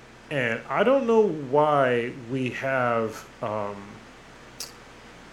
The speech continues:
juries in person anymore for the lawyers to pick and choose who's on the jury.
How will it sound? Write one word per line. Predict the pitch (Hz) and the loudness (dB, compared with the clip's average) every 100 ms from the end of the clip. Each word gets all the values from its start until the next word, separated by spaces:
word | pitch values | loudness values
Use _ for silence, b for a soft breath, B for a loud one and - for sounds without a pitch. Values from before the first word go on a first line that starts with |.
| 123 | -14
juries | 110 147 175 180 | 0 4 4 4
in | 135 123 | 0 -2
person | - 190 262 262 262 240 - | -2 -2 -2 -4 -6 -10 -6
anymore | 214 247 262 262 262 233 | -4 -2 0 0 -2 -6
for | - - 156 151 143 135 127 - - - - 143 | -14 -2 2 6 6 4 0 -4 -20 -20 -14 -10
the | 120 147 139 123 | -2 0 0 -2
lawyers | 127 170 202 165 143 | 2 4 6 6 4
to | 139 | 2
pick | - 180 | -4 -4
and | 151 135 | -4 -6
choose | 202 180 143 131 | -2 0 0 -2
who's | - 165 | -4 -2
on | 170 | -2
the | |
jury. | 175 220 160 | 0 2 2